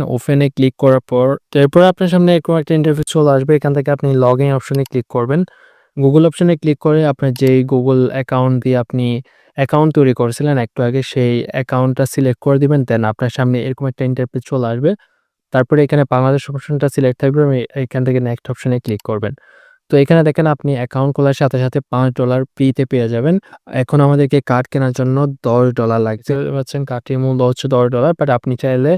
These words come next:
আপনি যদি এই প্রোমো কোডটি ব্যবহার করেন তাহলে কার্ডটি only আট ডলারে কিনতে পারবেন। তো এখানে হচ্ছে কার্ডটি কেনার জন্য আপনাকে এনআইডি দিয়ে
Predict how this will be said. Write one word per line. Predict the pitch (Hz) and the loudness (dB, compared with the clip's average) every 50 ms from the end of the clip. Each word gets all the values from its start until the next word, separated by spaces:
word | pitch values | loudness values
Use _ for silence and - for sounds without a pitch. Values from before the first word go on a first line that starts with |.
| - - - - - - - | -2 -6 -16 -20 -20 -12 -8
আপনি | - 131 - 147 | -8 -4 -2 -2
যদি | 139 139 151 143 | -2 -2 -2 -2
এই | 143 151 156 151 | 0 2 0 2
প্রোমো | - 170 156 160 160 151 | 2 0 0 2 2 0
কোডটি | 160 143 - 165 | 0 0 0 0
ব্যবহার | 151 156 151 151 151 156 | 2 2 2 2 2 0
করেন | 147 165 170 175 170 | 0 -2 -4 -2 0
তাহলে | 165 143 131 131 131 | 0 0 0 0 0
কার্ডটি | 123 135 127 123 - - | 0 -2 -4 -4 -4 -6
only | 135 127 120 120 120 123 127 127 135 | -4 -4 -2 -2 -2 -2 -2 -2 -2
আট | 135 131 127 123 127 | -4 -4 -4 -4 -4
ডলারে | - 127 123 120 120 120 | -4 -2 -2 0 -2 -2
কিনতে | 113 - 135 135 135 123 | -2 -4 -2 -2 -2 0
পারবেন। | 123 110 107 104 107 104 - - - - - - - - - - _ _ | 0 0 0 -2 -4 -8 -8 -10 -18 -20 -20 -20 -20 -20 -20 -20 _ _
তো | 160 147 | 2 2
এখানে | 135 139 147 156 147 - - 160 170 | 2 2 0 0 0 0 -2 0 0
হচ্ছে | 175 160 - - 160 | 0 0 -2 -4 -4
কার্ডটি | - 139 139 - - 147 | -2 -4 -4 -4 -4 -4
কেনার | - 175 151 151 143 | -2 -2 -2 -2 -2
জন্য | 151 143 143 147 | 0 0 0 0
আপনাকে | 147 - - 139 135 - 151 | 0 -2 -4 -8 -6 -6 -6
এনআইডি | 143 139 135 131 131 135 135 135 143 143 | -6 -4 -4 -2 -2 -2 -2 -2 -2 -2
দিয়ে | 143 143 131 131 135 | -2 0 0 0 0